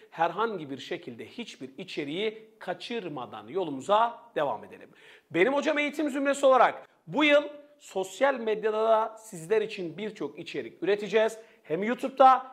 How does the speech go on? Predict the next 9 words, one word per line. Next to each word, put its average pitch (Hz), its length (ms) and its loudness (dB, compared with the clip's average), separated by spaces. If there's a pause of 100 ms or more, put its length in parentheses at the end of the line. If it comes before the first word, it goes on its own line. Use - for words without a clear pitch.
hem 220 220 -4
sosyal 208 440 -6
medyada 190 540 0 (100)
sizlerle 147 640 -6 (180)
beraber 117 300 -4
olacağız. 104 440 -18 (340)
Unutma, 208 520 2 (640)
bir 196 200 -6
sınav 139 440 -10